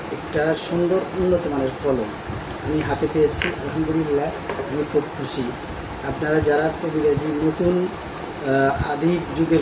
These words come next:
কোনো বই নিতে চান, আহ, সুলেমানি বুকশপে যোগাযোগ করবেন। আজকের এই নেটের দুনিয়ায় অনলাইনের মাধ্যমে হাজারো মানুষকে প্রতারকরা প্রতারণা করছে, টাকা নিচ্ছে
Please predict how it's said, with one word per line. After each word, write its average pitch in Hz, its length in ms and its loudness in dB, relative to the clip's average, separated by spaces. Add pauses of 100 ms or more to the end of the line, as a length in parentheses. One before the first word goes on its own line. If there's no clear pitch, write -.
কোনো 160 200 6
বই 147 180 8
নিতে 165 300 4
চান, 165 160 2
আহ, 135 1000 0
সুলেমানি 151 440 4
বুকশপে 151 540 -2
যোগাযোগ 151 260 2 (100)
করবেন। 160 260 2 (520)
আজকের 151 320 0
এই 147 160 6
নেটের 147 380 4 (100)
দুনিয়ায় 139 380 6 (600)
অনলাইনের 156 560 6
মাধ্যমে 151 520 2 (240)
হাজারো 156 280 2
মানুষকে 147 480 0
প্রতারকরা 147 960 -2
প্রতারণা 147 480 2
করছে, - 400 0
টাকা 147 240 -2
নিচ্ছে 143 400 -2